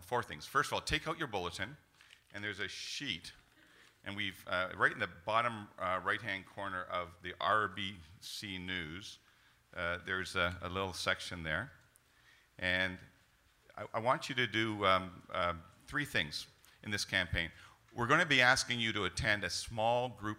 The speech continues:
information center. What is a small group information center? Uh, sorry, small group information meeting. It's an information meeting in a small setting.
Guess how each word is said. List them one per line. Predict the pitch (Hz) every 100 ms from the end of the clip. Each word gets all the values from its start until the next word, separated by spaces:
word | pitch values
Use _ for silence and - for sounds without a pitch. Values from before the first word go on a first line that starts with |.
| 110
information | 101 - 95 92 - 85
center. | - 76 69 - -
What | - 123
is | 147 135
a |
small | 123 - 123 120
group | 117 123
information | 123 113 107 107 -
center? | 110 107 113 - - - - -
Uh, | 117 -
sorry, | - 123 92
small | - 120
group | 113 113
information | 117 - 104 110 -
meeting. | 107 120 131 - - -
It's | 101
an | 110 113
information | 143 143 127 127 - 107
meeting | 104 107 101 - - -
in |
a | 98
small | - 107 104
setting. | - 92 78